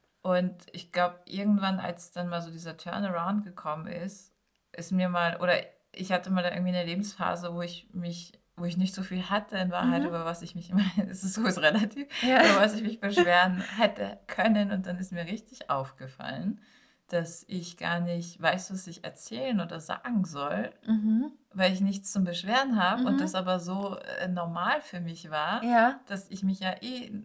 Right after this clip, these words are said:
Speaker 1: also die ganze Zeit nur mal über irgendwas beschwert hab.
Speaker 2: Genau.
Speaker 1: Also dass das, <laughs> dass ich sonst nix hab, ja. Na,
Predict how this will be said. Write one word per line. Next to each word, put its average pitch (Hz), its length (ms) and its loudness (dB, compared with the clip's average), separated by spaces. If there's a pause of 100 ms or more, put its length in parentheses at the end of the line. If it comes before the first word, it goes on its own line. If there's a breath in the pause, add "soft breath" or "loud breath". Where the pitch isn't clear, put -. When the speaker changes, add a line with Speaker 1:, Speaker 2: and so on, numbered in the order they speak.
(120)
Speaker 1:
also 180 240 -8
die 175 120 -12
ganze 175 340 -8
Zeit 180 260 -8
nur 175 120 -4
mal 170 180 -6
über 170 160 -8
irgendwas 165 320 -10
beschwert 170 500 -10
hab. 58 160 -6
Speaker 2:
Genau. 254 300 8
Speaker 1:
Also 240 120 4
dass 180 100 -8
das, 185 260 -6 (140 soft breath)
<laughs> - 180 -20
dass 196 240 6
ich - 180 -12
sonst 226 440 0
nix 202 340 -6 (420 loud breath)
hab, 214 300 -2
ja. 156 400 -2
Na, 170 280 -4